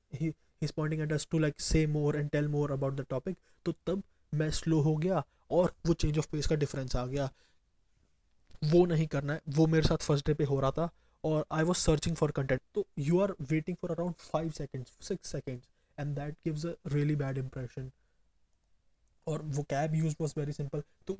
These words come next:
आपको अपनी vocabulary की range दिखानी है, आपको, आपको multiple synonyms एक word के पता होने चाहिए ताकि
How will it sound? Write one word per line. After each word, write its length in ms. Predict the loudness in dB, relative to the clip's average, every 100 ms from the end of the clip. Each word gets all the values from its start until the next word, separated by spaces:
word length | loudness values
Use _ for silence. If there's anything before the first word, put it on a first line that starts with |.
| -12 -12
आपको 220 | -8 -6
अपनी 320 | -6 -4 -4 -4 -6
vocabulary 460 | -4 -2 0 0
की 120 | -2 0
range 340 | 0 0 -2
दिखानी 480 | -6 -4 -6 -6 -4
है, 140 | -6 -8 _ -8
आपको, 360 | -8 _ 0
आपको 200 | 2 2
multiple 440 | 4 4 2 0 0
synonyms 500 | -2 -4 -4 -2 -2
एक 100 | -2
word 180 | -2 -2
के 80 | -4
पता 200 | -4 -2
होने 180 | 0 0
चाहिए 220 | -2 0
ताकि 380 | -2 0 -2